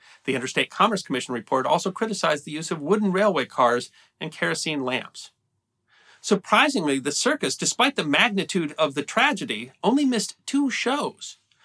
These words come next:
Other circuses, in a spirit of camaraderie and following the adage that the show must go on, lent the circus equipment and acts, and the circus continued. The Hagenbeck Wallace Circus continued to play until it finally closed its doors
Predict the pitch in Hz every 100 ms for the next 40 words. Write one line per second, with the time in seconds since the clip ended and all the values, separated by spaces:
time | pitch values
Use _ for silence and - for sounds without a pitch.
0 | - - - 185 220 196 - 202 226 180
1 | - 127 120 139 127 - 180 170 135 -
2 | 139 120 131 156 127 113 110 117 - 156
3 | 156 139 135 127 139 139 113 - 139 -
4 | - 175 156 147 147 - 131 147 135 123
5 | - - - 147 160 185 202 196 196 185
6 | - 208 185 185 - 185 196 196 247 170
7 | - - - 135 123 120 147 160 185 -
8 | - 190 190 202 190 - _ _ _ _
9 | _ - - - - 220 226 226 220 185
10 | 190 190 - 196 196 - - - 147 180
11 | 196 233 220 202 190 190 160 - 156 180
12 | 185 185 190 226 - 190 175 147 160